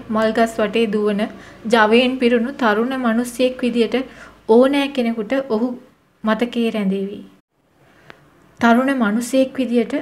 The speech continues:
ඕනෑ කෙනෙක්ට ඔහු මතකයේ තියේවි. ඒ නිසා ටෙනිසන් කියන්නේ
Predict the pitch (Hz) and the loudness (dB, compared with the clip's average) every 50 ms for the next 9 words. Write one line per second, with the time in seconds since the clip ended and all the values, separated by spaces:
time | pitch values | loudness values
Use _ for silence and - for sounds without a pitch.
0 | 294 294 226 214 233 247 262 269 269 262 262 254 233 233 233 - - 277 269 - | -6 -4 0 2 2 2 2 0 -2 -4 -4 -4 -4 -4 -4 -2 -2 -2 -2 0
1 | 226 220 240 294 311 277 214 208 202 262 240 - - 240 226 220 226 208 196 185 | -2 -2 0 0 0 0 -2 -2 -2 -4 -4 0 0 2 2 0 0 -2 -2 -2
2 | 185 208 202 208 208 - - - - - - - - _ _ _ _ _ _ _ | -2 -4 -6 -8 -10 -14 -18 -20 -20 -20 -20 -20 -20 _ _ _ _ _ _ _
3 | _ - 240 240 247 240 240 - 269 269 254 - - 233 220 233 247 240 - 262 | _ 0 2 2 2 2 0 -2 -6 -8 -8 -6 -4 -4 -2 -2 -4 -4 -6 -8
4 | 247 247 247 - 262 240 233 233 226 233 262 302 | -8 -6 -4 -4 -4 -2 -2 -4 -6 -8 -10 -10